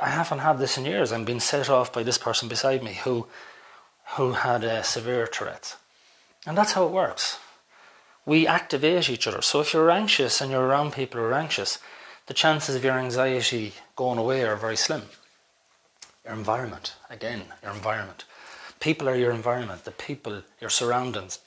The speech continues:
everything is your environment. You have to make sure and watch it. That's a responsibility. And it's no harm in saying to people, "Listen, I'm,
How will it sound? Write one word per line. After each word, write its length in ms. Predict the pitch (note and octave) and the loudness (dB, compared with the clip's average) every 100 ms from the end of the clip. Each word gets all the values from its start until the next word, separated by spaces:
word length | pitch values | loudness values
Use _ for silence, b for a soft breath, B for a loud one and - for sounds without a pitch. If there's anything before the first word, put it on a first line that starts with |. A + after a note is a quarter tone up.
| _ | _
everything 500 | - B2 A#2+ A#2 A#2+ | -6 -4 -4 -6 -8
is 120 | A2 G#2+ | -6 -6
your 120 | G#2+ | -6
environment. 580 | G#2 G#2 G#2 F#2 - - B B B B B | -4 -4 -4 -6 -14 -18 B B B B B
You 60 | A#2+ | -10
have 100 | - | -8
to 60 | A#2 | -8
make 140 | A2 | -6
sure 200 | - A#2 | -6 -6
and 120 | A2 | -8
watch 240 | C3+ D3 - | -8 -10 -12
it. 140 | - - B B B | -14 -20 B B B
That's 180 | A#2+ - | -12 -8
a 60 | A2 | -6
responsibility. 760 | - A#2 G2+ - C#3 D3 - - _ B B B B B B B B B B _ | -6 -8 -10 -10 -10 -10 -12 -20 _ B B B B B B B B B B _
And 100 | F3+ | 4
it's 140 | G3+ A#3 | 6 6
no 100 | A#3+ | 6
harm 380 | G3+ A#3 B3+ D#3+ | 6 4 4 2
in 80 | |
saying 240 | - F#3 A3 | 0 0 0
to 60 | |
people, 240 | - B2+ A#2 | 0 0 0
"Listen, 420 | F#3+ F#3 D3+ G#2+ - - B B B - | 0 2 0 -4 -10 -20 B B B -8
I'm, 260 | F3 G3+ | -6 -6